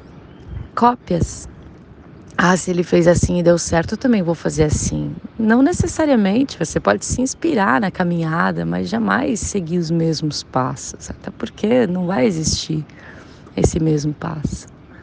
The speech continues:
O medo de ser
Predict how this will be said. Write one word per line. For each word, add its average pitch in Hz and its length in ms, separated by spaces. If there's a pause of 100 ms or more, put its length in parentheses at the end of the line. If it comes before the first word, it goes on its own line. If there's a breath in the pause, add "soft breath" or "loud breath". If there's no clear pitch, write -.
(2750 loud breath)
O 185 80
medo 196 420
de 165 160
ser 170 480